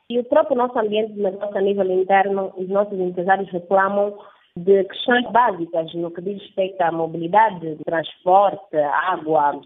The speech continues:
energia, que acaba por transformar o custo de produção muito elevado.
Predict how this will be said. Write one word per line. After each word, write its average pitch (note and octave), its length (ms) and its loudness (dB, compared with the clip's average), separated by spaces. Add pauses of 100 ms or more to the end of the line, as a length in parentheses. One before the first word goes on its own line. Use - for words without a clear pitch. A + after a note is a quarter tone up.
(160)
energia, E3 800 0
que F3+ 80 -2
acaba G3+ 300 4
por F3+ 220 -4
transformar F#3 600 0
o F#3 60 2
custo G3+ 300 -2
de E3+ 100 0
produção F3 600 -2 (480)
muito G3+ 440 4
elevado. D3+ 500 -2